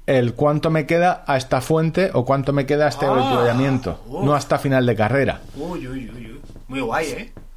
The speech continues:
Speaker 1: Sí, sí, no lo han hecho y
Speaker 2: Muy
Speaker 1: no lo he
Speaker 2: guay,
Speaker 1: probado.
Speaker 2: porque eso, claro, tú, yo hay ve-, en Wikiloc lo puedes ir viendo y tal,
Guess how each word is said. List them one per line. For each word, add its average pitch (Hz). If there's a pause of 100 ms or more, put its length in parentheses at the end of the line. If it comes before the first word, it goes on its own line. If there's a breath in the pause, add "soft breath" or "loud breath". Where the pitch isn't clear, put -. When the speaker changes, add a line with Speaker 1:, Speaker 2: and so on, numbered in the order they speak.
Speaker 1:
Sí, -
sí, 220
no 220
lo 220
han 214
hecho 247
y 151
Speaker 2:
Muy 139
Speaker 1:
no 143
lo 151
he 170
Speaker 2:
guay, 196
Speaker 1:
probado. 165
Speaker 2:
porque 233
eso, 160
claro, 156
tú, 135
yo 139
hay 147
ve-, 143
en 135
Wikiloc 135
lo 165
puedes 135
ir 135
viendo 165
y 156
tal, 175